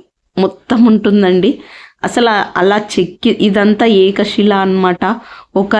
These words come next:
రాయిని ఇలా చెక్కారు. ఇంత అద్భుతమైన ప్లేస్ చూపెడుతున్నాను. అక్కడ ఇరిగిపోయాయన్నమాట చాలా వరకు. So ఇంత అద్భుతం, అత్యద్భుతమైన ప్లేస్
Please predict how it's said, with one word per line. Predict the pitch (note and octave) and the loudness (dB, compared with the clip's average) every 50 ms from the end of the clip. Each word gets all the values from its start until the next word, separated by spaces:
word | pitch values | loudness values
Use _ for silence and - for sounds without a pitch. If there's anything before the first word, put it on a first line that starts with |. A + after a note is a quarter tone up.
| G3+ G3 G3 | 0 0 0
రాయిని | F3 E3 E3+ F3+ G3 G#3+ A3+ A#3+ B3+ B3+ B3 | 0 0 2 2 2 2 4 4 4 4 4
ఇలా | A#3+ A3+ G#3+ G#3+ G#3+ - | 2 2 0 -2 -2 -2
చెక్కారు. | G3+ F3 - - - A3+ G#3 G3+ F#3+ F#3+ G3 A3 C4+ - - _ - - - - _ _ _ _ _ _ _ | -2 -2 -2 -4 -2 -2 0 0 0 2 2 0 0 -2 -8 _ -20 -20 -20 -20 _ _ _ _ _ _ _
ఇంత | - G3+ G#3+ A3+ A#3 B3 A#3+ A3+ A#3 - A#3 A3+ A3 G3+ | -2 0 2 4 4 2 2 0 -2 -2 0 0 0 -2
అద్భుతమైన | F#3 F#3 F#3 G3 G#3+ A#3 A#3 B3 A#3 A#3 A3+ G#3+ G#3+ A3 G#3+ G#3 G#3 | -2 -4 -4 -2 -2 0 0 0 2 2 2 2 2 2 0 0 0
ప్లేస్ | - G3+ G3 G3 G3+ G3+ - G3 G3 - - - - - - - - | 0 2 2 2 0 0 0 0 0 -2 -2 -6 -8 -8 -8 -8 -4
చూపెడుతున్నాను. | - A3 G#3 G3+ G#3 A3 F#3+ - - F#3+ F#3+ F#3+ F#3 F#3 F3+ F3 | -2 -2 0 0 0 -2 -2 -2 -2 0 0 2 2 2 0 0
అక్కడ | F3 - G3 F#3+ F3+ - - - - - | -2 -2 -2 -2 -2 -2 -6 -6 -4 0
ఇరిగిపోయాయన్నమాట | G3+ G3 G#3+ B3+ B3 - - D4 C4 A3 G3+ F#3+ F#3+ F#3 F#3+ F#3+ F#3+ F#3 F3+ - G#3 G#3+ - | 0 2 2 0 0 2 2 4 4 4 4 2 2 2 0 0 0 -2 -2 -2 -4 -4 -2
చాలా | A3 F#3 F#3 F#3+ F#3+ | -2 0 0 0 2
వరకు. | F#3+ F#3+ F#3 F#3+ F#3+ - G#3+ E4+ - - - - - - - _ - _ _ _ _ _ _ _ - | 2 0 0 0 0 0 0 0 0 -4 -10 -20 -20 -20 -20 _ -20 _ _ _ _ _ _ _ -20
So | - - - G#3+ G3 F#3+ F#3 - - G3 | -16 -6 -2 0 0 2 0 0 2 2
ఇంత | G#3+ A#3+ B3+ B3 B3 C#4 B3+ A#3 G3+ | 4 4 2 2 0 0 0 0 0
అద్భుతం, | F3 E3+ E3+ F3+ A3+ A#3 A3+ A3+ A3 A3 A3 - - E3 | -2 -4 -4 -2 -2 0 0 0 0 0 -2 -4 -6 -6
అత్యద్భుతమైన | E3+ - - C4 G#3+ G3+ G3 G#3+ A#3 A#3 - G#3 G#3+ G3+ G3 F#3+ F#3 - | -6 -4 -4 -2 -2 0 0 -2 -2 0 0 0 0 0 0 -2 -2 -2
ప్లేస్ | - F#3+ F3+ F#3 G3 - | 0 2 2 2 0 0